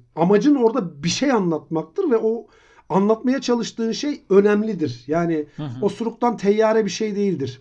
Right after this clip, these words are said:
Speaker 1: Bunu muhakkak herkes anlamalı diyorsundur. Ve orada paylaşacağın bir şiir ya da bir şiir dizesi vesaire artık her ne boksa
Speaker 2: Hı hı.
Speaker 1: çok faydalı olacaktır. Paylaşırsın. Bunda bir sıkıntı yok.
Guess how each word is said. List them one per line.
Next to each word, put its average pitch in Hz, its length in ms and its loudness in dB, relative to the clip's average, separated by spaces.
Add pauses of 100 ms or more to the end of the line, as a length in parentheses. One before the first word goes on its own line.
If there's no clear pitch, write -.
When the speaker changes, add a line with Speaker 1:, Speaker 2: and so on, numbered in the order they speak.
(120)
Speaker 1:
Bunu 226 160 0
muhakkak 220 600 2
herkes 226 400 0
anlamalı 190 680 4 (140)
diyorsundur. 147 440 -6 (400)
Ve 190 120 0
orada 294 480 0 (220)
paylaşacağın 254 720 -2
bir 240 60 -2
şiir 202 360 -2
ya 180 160 -2
da 170 140 -4
bir 175 120 -4
şiir 214 400 -4
dizesi 139 480 -4
vesaire 135 540 -6
artık 143 380 -10
her 175 220 -6
ne 147 200 -4 (320)
boksa 160 440 -2
Speaker 2:
Hı 147 60 -4
hı. - 80 -14 (1040)
Speaker 1:
çok 392 260 0
faydalı 294 380 6
olacaktır. 156 520 2 (800)
Paylaşırsın. 311 840 0
Bunda 240 260 0
bir 277 60 -4
sıkıntı 220 480 -4
yok. 131 260 0